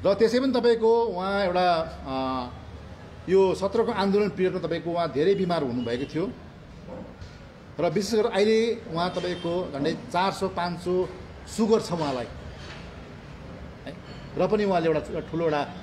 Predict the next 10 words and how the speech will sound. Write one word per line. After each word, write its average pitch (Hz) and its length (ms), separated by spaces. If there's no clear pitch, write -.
गोर्खाको 156 340
लागि 143 140
एउटा 135 140
sacrifice 139 500
गरेको 120 240
छ, 135 100
त्यसको - 800
कदर 165 280
हामी 120 140
गर्छौँ, 120 320